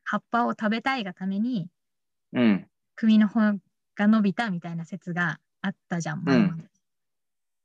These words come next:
Speaker 2: それはラマルクの要不要仮説ってやつかな、多分。うん。まあいいや、それで？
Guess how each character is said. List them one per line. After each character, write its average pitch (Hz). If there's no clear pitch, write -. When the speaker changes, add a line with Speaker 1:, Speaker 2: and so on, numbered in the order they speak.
Speaker 2:
そ -
れ 160
は 156
ラ 143
マ 165
ル 185
ク 175
の 165
要 160
不 113
要 123
仮 -
説 -
っ -
て 82
や 82
つ -
か -
な、 67
多 82
分。 65
う 98
ん。 80
ま 120
あ 104
い 98
い -
や、 -
そ 110
れ 107
で？ 127